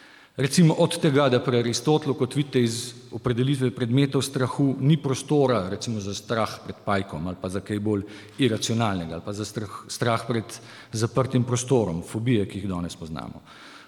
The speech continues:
Prav tako tukaj ni prostora za tisto, o čemer smo že govorili, množične pojave, množično psihozo, množično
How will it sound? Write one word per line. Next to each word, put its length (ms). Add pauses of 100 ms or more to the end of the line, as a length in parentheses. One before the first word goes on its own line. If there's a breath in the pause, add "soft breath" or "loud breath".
Prav 180
tako 300
tukaj 220
ni 100
prostora 580
za 140
tisto, 220
o 40
čemer 300
smo 160
že 160
govorili, 320
množične 480
pojave, 360
množično 420
psihozo, 600
množično 460